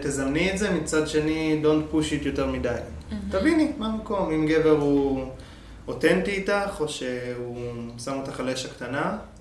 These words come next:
Speaker 1: ואם זה לא מתאים לך, תביני. זה בסדר גם לטעות בהבנה. כי עוד פעם, אין, כשאין תקשורת, אז לפעמים יש, אה, קצר. תחפשי גבר שהוא מכבד, ישיר,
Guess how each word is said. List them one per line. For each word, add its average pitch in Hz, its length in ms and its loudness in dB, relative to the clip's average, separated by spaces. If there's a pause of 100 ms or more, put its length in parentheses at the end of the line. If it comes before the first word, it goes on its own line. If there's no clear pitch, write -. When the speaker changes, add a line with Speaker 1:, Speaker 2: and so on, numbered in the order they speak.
(100)
Speaker 1:
ואם 156 220 -2
זה 196 80 -2
לא 190 140 0
מתאים 131 300 -4
לך, 123 220 -6
תביני. 233 400 0 (340)
זה 156 180 4
בסדר 214 320 4
גם 208 80 4
לטעות 190 400 6
בהבנה. 143 440 4 (1040)
כי 165 100 2
עוד 180 120 6
פעם, 147 160 4
אין, 175 120 4 (140)
כשאין 185 260 2
תקשורת, 214 540 4
אז 147 260 0
לפעמים 160 260 0
יש, 160 200 -4
אה, 160 180 2 (680)
קצר. 147 440 -2 (600)
תחפשי - 460 0
גבר 196 320 2
שהוא 139 680 2
מכבד, 143 600 4 (420)
ישיר, 160 680 2